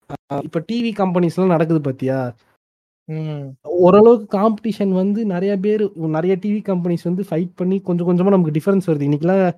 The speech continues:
Speaker 1: நம்ம என்ன சொல்றது, ஐம்பது, ஐம்பத்தஞ்சு இன்ச்ல நம்ம இன்னைக்கு டி சி எல் ல ஒரு நாற்பத்தஞ்சாயிரம் ரூபாய்க்கு டி வி பார்க்கல, ஒன் டுவென்டி ஹெர்ட்ஸ்ல எல்லா
Speaker 2: ஆமா.
Speaker 1: ஃபீச்சரும் போட்டுட்டு
Speaker 2: ம்.
Speaker 1: நாற்பத்தஞ்சாயிரம் ரூபாய் நமக்கு ஒன் டுவென்டி ஹெர்ட்ஸ் ஐம்பத்தஞ்சு இன்ச்சு கியூ எல் இ டி தரான்.
Speaker 2: ம்.
Speaker 1: வேற கம்பெனி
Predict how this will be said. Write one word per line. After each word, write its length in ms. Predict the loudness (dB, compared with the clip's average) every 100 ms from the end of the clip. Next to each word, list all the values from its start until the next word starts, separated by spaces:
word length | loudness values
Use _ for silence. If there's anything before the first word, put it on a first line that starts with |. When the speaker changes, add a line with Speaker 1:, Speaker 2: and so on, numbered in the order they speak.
| _ -20 _
Speaker 1:
நம்ம 100 | -2
என்ன 120 | 0
சொல்றது, 380 | 0 -4 -6 -10
ஐம்பது, 500 | -4 -2 0 -2 -4 _ _ -16 -16 _ -8
ஐம்பத்தஞ்சு 500 | 0 2 2 2 0
இன்ச்ல 160 | 0 2
நம்ம 140 | 4
இன்னைக்கு 240 | 4 2 0
டி 140 | -4
சி 180 | 0 0
எல் 40 |
ல 80 | 2
ஒரு 140 | 2 0
நாற்பத்தஞ்சாயிரம் 500 | -2 -4 -2 0 0
ரூபாய்க்கு 180 | 0 -2
டி 180 | -4
வி 20 | -4
பார்க்கல, 380 | -6 -4 -2
ஒன் 140 | -2 0
டுவென்டி 260 | -2 0
ஹெர்ட்ஸ்ல 440 | -2 -4 -6 -6 -8 -14 -20 _ _ _
எல்லா 260 | 2 4 4
Speaker 2:
ஆமா. 20 |
Speaker 1:
ஃபீச்சரும் 380 | 0 0 0 0
போட்டுட்டு 400 | -4 -4 -6 -6 _ _ _ _ -8
Speaker 2:
ம். 60 | 0
Speaker 1:
நாற்பத்தஞ்சாயிரம் 680 | 2 2 2 4 4 4 4
ரூபாய் 200 | 2 0
நமக்கு 160 | 0 0
ஒன் 160 | 0
டுவென்டி 240 | 0 0 0
ஹெர்ட்ஸ் 200 | -2 -2
ஐம்பத்தஞ்சு 500 | -2 0 0 0 0
இன்ச்சு 140 | -2
கியூ 220 | 0 2
எல் 80 | 2
இ 40 | 2
டி 80 |
தரான். 320 | -2 -4 -6 -10 _ _ _ _ _ _ -12
Speaker 2:
ம். 200 | -8 0
Speaker 1:
வேற 180 | 2 2
கம்பெனி 340 | 0 -2 -4